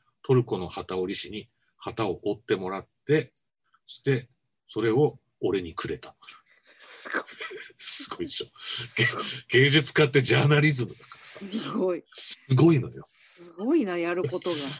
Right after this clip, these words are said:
Speaker 1: もう。<laughs> 「俺行ってくるわ」<laughs> もうだから、爆発しちゃってるから。
Speaker 2: 芸術は。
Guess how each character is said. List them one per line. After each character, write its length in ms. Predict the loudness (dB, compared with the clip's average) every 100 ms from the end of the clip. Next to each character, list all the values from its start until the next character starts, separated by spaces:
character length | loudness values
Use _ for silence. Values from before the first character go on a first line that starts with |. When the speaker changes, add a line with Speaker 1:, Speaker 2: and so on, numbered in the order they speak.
| _ -6
Speaker 1:
も 260 | 2 2 2
う。 60 | -4 _ _ _ -8 -6 -8 -12 _ _ _ _
<laughs> 800 | -6 _ -6 0 -2 0 -4 -4 _
「俺 220 | 2 4
行 140 | 4 4
っ 40 |
て 120 | 0
く 80 | 2
る 140 | 6
わ」 120 | 6 6 2 -4 -6 -10 -12 2
<laughs> 2500 | 2 2 0 0 0 -4 -4 _ _ -18 -18 _ _ _ _ _ _ _ _ _ -18 -16 -16 -4
も 140 | 0 2
う 60 |
だ 120 | 2 4
か 160 | 4
ら、 160 | 2 -2 -10 -20 -12 2
爆 260 | 4 6
発 220 | 4 4
し 40 | 2
ち 80 | 2
ゃ 40 |
っ 40 |
て 100 | 4
る 80 | 2
か 120 | 2 -12
ら。 220 | -14 -20 _ _ -4 -4 -4 -10 -12
Speaker 2:
芸 240 | -2 -2
術 300 | -2 -14 -6
は。 200 | -6 -6